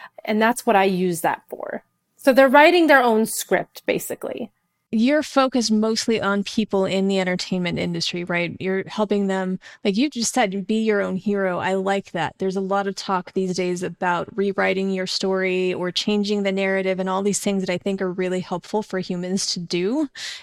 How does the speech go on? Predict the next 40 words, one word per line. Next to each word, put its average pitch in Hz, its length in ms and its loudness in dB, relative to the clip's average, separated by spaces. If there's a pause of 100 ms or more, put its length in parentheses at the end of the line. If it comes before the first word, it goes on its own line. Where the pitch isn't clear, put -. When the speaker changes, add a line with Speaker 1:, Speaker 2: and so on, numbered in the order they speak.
Speaker 2:
It's - 160 2
taking 208 420 4 (140)
power 190 360 4
back 185 400 0
and 185 220 0
taking 208 360 2
that 190 180 2
control 202 400 2
we 202 80 2
talked 196 320 0
about 175 180 2
at 156 80 -2
the 185 80 -6
top 294 240 0
of 233 80 2
the 196 100 4
episode 185 520 0 (420)
and 208 380 4
using 240 380 4
it 220 40 4
in 214 100 4
a 202 60 4
more 190 220 2
productive 190 580 0
way. 185 440 0
<laughs> - 40 -20 (380)
It's 220 280 0 (260)
actually 202 400 4
controlling 202 1000 0
the 190 160 2
outcome 180 400 0
of 185 120 0
your 175 160 -2
life 185 480 0 (560)
to 233 240 2
the 220 100 4
degree 190 420 2
that 185 120 -2
you 180 140 -6
can. 180 680 -6